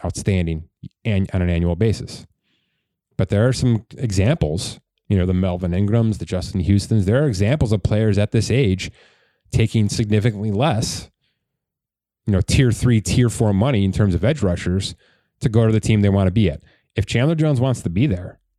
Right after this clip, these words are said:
and Arizona deems him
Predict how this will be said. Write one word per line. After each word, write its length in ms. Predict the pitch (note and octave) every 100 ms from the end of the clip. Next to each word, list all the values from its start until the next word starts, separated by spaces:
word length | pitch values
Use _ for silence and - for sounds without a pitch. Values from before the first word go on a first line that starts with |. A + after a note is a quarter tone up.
| _ _ _ _ _ _ _ -
and 500 | G#2 G2 F2+ F2+ - _ _ _ _ _ A#2+
Arizona 400 | B2 A2+ B2 A2
deems 460 | F2+ G#2+ B2+ A#2
him 480 | B2+ B2+ A#2+ A2+ -